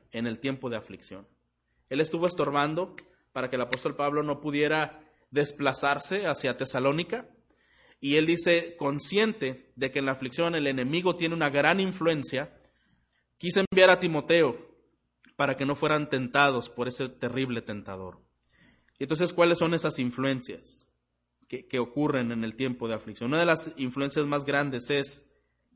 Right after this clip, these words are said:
la pérdida del gozo. ¿Está de acuerdo? La pérdida del gozo, porque, otra vez, cuando no entendemos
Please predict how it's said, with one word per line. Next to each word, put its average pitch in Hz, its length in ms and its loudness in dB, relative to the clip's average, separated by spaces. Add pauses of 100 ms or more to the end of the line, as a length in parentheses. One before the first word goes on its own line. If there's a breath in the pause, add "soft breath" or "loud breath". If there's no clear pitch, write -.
la 110 220 -4
pérdida 135 320 0
del 98 160 -8
gozo. 98 440 -14 (280)
¿Está 127 160 -6
de 139 80 0
acuerdo? 143 440 -8 (920)
La 127 140 -8
pérdida 156 280 0
del 160 140 2
gozo, 202 340 -6
porque, 143 540 -2 (200)
otra 165 260 0
vez, 165 300 2 (360 loud breath)
cuando 143 220 -2
no 156 100 0
entendemos 160 920 -6